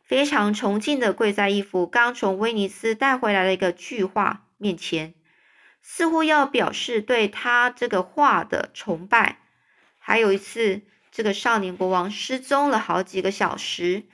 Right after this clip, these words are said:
人们花了很久，很久，很久的时间，才在，才在那个宫殿里面北边的小灯塔，一个小教堂找到他。当时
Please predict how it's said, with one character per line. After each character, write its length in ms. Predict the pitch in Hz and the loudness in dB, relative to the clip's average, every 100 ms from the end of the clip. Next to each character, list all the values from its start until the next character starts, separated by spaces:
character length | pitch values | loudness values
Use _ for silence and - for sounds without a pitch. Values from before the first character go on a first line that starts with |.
| _ _ _ _ | _ _ _ _
人 140 | - 247 | -4 0
们 280 | 294 285 - - | 2 0 -6 -20
花 180 | - 349 | -2 2
了 100 | 349 | 2
很 200 | 277 233 | 2 -2
久， 220 | 175 - 208 | -2 -2 -2
很 240 | 233 277 | -2 -2
久， 220 | 339 208 | 2 2
很 160 | 202 202 | 2 -2
久 140 | 220 | -2
的 80 | 175 | -2
时 200 | - 170 | -6 -12
间， 340 | - 214 226 - - - _ | 0 0 0 -8 -20 -20 _
才 240 | _ 220 202 | _ -2 4
在， 340 | 226 202 208 _ | 4 4 -2 _
才 320 | - 220 196 | -10 -2 0
在 200 | 240 226 | 0 0
那 120 | 214 | 0
个 120 | 202 180 - - | -2 -4 -12 -18
宫 280 | - 269 277 | 0 0 2
殿 200 | 277 254 | 0 0
里 140 | 196 160 | -2 -4
面 360 | 196 190 160 _ _ | -2 -2 -2 _ _
北 220 | 196 170 | 0 0
边 220 | 208 208 | 0 0
的 80 | 190 | 0
小 220 | - - | -2 -4
灯 280 | - 226 240 | 0 -2 -2
塔， 300 | - - - | -4 -4 -4
一 60 | 208 | -4
个 200 | 202 185 | 0 0
小 240 | 190 - | 0 -4
教 240 | - 247 208 | 0 0 0
堂 320 | 202 170 170 | 0 -4 -4
找 100 | - | -12
到 240 | - 190 | -2 -2
他。 400 | 180 202 202 214 - - - - - _ | -2 -2 0 -2 -8 -20 -20 -20 -20 _
当 220 | - 359 | 2 2
时 400 | 349 277 262 262 | 2 2 2 0